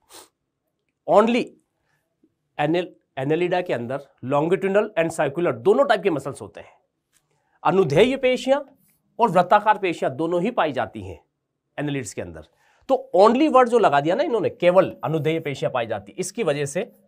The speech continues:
ये फर्स्ट ऑप्शन गलत हो जाएगा। ओके, सेकंड ऑप्शन देखते हैं, nephridia do not help in excretion and osmoregulation। nephridia उत्सर्जन और परासरण नियमन में मदद नहीं करते?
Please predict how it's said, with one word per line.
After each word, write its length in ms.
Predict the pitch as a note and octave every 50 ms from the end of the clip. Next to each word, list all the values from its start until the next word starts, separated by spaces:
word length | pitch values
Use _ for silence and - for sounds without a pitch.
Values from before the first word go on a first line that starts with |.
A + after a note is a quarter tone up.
| _ _ _ _ _ -
ये 140 | A2 B2+ B2+
फर्स्ट 260 | B2+ E3 E3 D#3+ -
ऑप्शन 280 | A#2 - - B2+ D3
गलत 260 | C#3 G#2 F#2+ F#2 - -
हो 60 | C#2+
जाएगा। 360 | - _ _ _ _ _ _ _ _ _ _ _ _ _ _ _ _ _ _ _ _ _ _ _ -
ओके, 200 | G#2+ G#2 F3+ - _ _ _ _ _ _ _ _ _ _ _ _ _ _ _ _ -
सेकंड 320 | - G#3 G3+ G3+ D4+ C4+
ऑप्शन 260 | - G#3 - - G#3+
देखते 240 | E3+ D#3 C#3+ - E3
हैं, 220 | D#3 G3+ D4 - _ _ _ _ _ _ _ _ _ _ _ _ _ _ _ -
nephridia 560 | C#3+ E3+ F3 F3 F3 A#3 A#3 F#3+ A#3+ B3+ C4 C4 C4 - -
do 160 | D3 D3+ F#3 F3
not 280 | F3+ A3 C#4 C4+ -
help 260 | - F#3+ G#3+ A#3 A#3
in 120 | A#3+ A#3+ A#3
excretion 600 | G3+ F3 - - - A3 G#3 G3+ - A3 A3 A#3 A#3 _ _ _ - D3+
and 100 | D#3 E3
osmoregulation। 680 | D#3 D#3 - G3 G3 F#3+ F3 F#3 F#3 F#3+ F#3+ - A#3 B3+ _ _ _ _ _ _ _ _ _ _ -
nephridia 640 | - D#3 E3+ F3 F3 F3 G#3+ G#3+ F#3+ A3 A3 A3+ A#3+ A#3+ - _ _ _ _ _ _ -
उत्सर्जन 560 | E3 - - - G#3+ G#3 F#3 G3 A3 A#3 C4 - _ _ _ _ _ _ _ _ _ _ _ -
और 80 | F#3 G3
परासरण 600 | F#3 - F3 E3 F3+ F3+ F3+ - G3+ G3+ G3+ G3+
नियमन 300 | G3 F3+ E3 E3 E3+ F3
में 120 | F3 F3+
मदद 280 | E3+ C#3+ C#3 D3+ C#3+ C#3
नहीं 180 | B2+ B2 D3+ D3+
करते? 320 | - F3+ F#3 - A3+ -